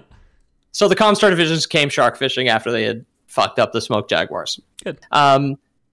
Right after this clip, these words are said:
Speaker 1: some undamaged, uh, like, shark mechs arrived too late and ended up sacrificing themselves to allow others to res-, uh, to retreat.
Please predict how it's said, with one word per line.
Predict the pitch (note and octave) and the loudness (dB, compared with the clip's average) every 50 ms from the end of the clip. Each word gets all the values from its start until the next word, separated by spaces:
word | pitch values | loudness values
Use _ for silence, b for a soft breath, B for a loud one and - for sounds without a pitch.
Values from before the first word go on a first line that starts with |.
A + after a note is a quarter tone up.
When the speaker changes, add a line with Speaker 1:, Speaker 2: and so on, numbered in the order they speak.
| _ _ _ - | _ _ _ 0
Speaker 1:
some | - - A#3 C4 C#4+ C4+ A#3 F#3+ - | 2 4 4 4 4 2 0 0 0
undamaged, | F3+ F#3 F3 D#3+ D3+ C#3+ C3+ D3 D3+ E3 F3 E3 - - - | 0 2 2 2 2 2 2 2 0 0 -2 -4 -6 -6 -2
uh, | D3+ C#3+ C3 B2 | 0 0 2 2
like, | B2+ B2 A#2 - | 0 0 -2 -2
shark | - - - B2+ B2 B2+ - - | -4 -2 0 0 0 0 -2 -2
mechs | D3 C3+ C3+ - - - | -4 -4 -4 -4 -6 -6
arrived | D3 C#3 A#2+ A#2+ B2+ B2 - - - - | -4 0 0 0 0 -2 -4 -10 -14 -10
too | - - C#3+ B2 | -8 -6 -4 -2
late | A2 A2 A2+ D#3+ - - - - _ _ _ C#3+ | -2 0 0 -2 -2 -6 -12 -20 _ _ _ -4
and | C3+ B2 B2 B2+ B2+ A#2+ - | -2 0 -2 -2 -4 -4 -4
ended | C3+ C#3 C#3 C3 C3 | -4 -4 -2 0 -2
up | A#2+ - - - | -2 -2 -2 -6
sacrificing | - - - - - - - G3+ - - E3 D#3+ D#3 - G#3+ G3 F#3 F#3 | -4 -2 -2 -2 -2 -2 -2 -2 0 0 0 0 2 0 0 0 0 0
themselves | F#3 E3+ - - D#3 C#3 D#3 F3+ F3+ F3+ - - - | 0 0 0 2 2 2 2 2 0 -2 -6 -8 -6
to | - - E3+ D#3 C#3+ - | -2 0 0 0 0 0
allow | D3+ D3 C3+ C3+ C3+ C#3+ C3 | 0 2 2 2 2 2 2
others | C3 C#3+ C#3+ C#3+ C#3+ C#3+ C#3 - | 2 0 0 0 -2 -4 -4 -4
to | - C3 | -4 -4
res-, | A#2+ B2+ A#2 - - - - - | -4 -4 -6 -6 -8 -10 -6 -2
uh, | D3+ C#3 C3+ | 0 0 0
to | C3 - D#3 - | -2 -4 -6 -6
retreat. | - A#2 A#2 - - A2 C#3+ A3 - | -6 -6 -6 -6 -4 -4 -4 -4 -6